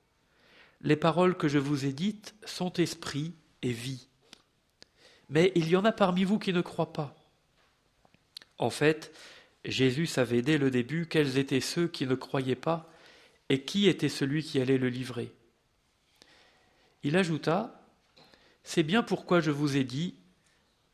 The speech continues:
personne ne peut venir à moi si cela ne lui est donné par le Père. » Dès lors,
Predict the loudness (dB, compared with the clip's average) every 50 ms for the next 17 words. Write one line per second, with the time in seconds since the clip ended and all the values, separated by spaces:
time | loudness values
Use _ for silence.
0 | _ -4 -4 -4 -4 -4 -4 0 0 2 2 2 2 0 0 0 0 0 0 0
1 | 0 -2 0 0 0 0 2 0 0 0 0 0 2 0 0 -2 -6 -14 -20 -20
2 | _ _ _ -14 -12 -10 -8 -6 -4 -2 0 0 0 0 0 0 -2 -2 -2 -2
3 | 0 2 2 2 2 2 2 2 0 -2 0 -2 -2 -2 -2 -2 -2 -2 -4 -4
4 | -4 -4 -8 -10 -16 -20 -20 _ _ -20 -20 -18 -18 -20 -20 _ _ _ _ _
5 | _ _ _ _ _ _ _ _ _ _ _ _ _ _ -20 -20 -18 -6 -2 -2
6 | 0 2 2 2 2 0 0 -4 -10 -20 -20